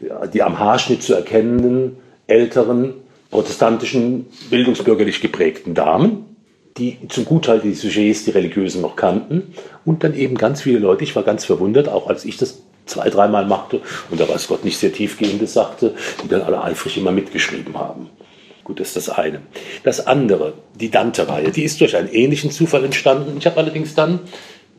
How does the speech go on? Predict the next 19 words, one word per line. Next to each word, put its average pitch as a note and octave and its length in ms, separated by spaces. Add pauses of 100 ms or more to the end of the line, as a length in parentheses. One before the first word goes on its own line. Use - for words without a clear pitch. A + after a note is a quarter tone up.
(300)
ich C3 180
habe C#3 140
erst B2 180
nicht D3 120
damit G2 220
gerechnet, - 400
gar D#2 220
nicht, - 180
dass - 140
die D2 100
An-, - 140 (160)
so - 220
einen - 80
Anklang - 280
findet. - 400 (160)
Hätte - 120
ich - 60
nie D#3+ 80
gedacht. - 380